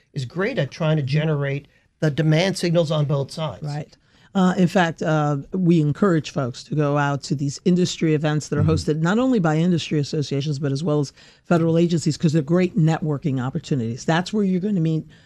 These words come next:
Speaker 2: the companies that are out there doing business. You know,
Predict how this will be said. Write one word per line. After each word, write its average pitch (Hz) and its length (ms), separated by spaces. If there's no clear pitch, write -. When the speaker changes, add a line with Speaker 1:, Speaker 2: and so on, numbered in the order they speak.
Speaker 2:
the 165 80
companies 160 440
that 156 80
are 147 100
out 147 160
there 151 140
doing 143 280
business. 131 420
You 180 180
know, 139 160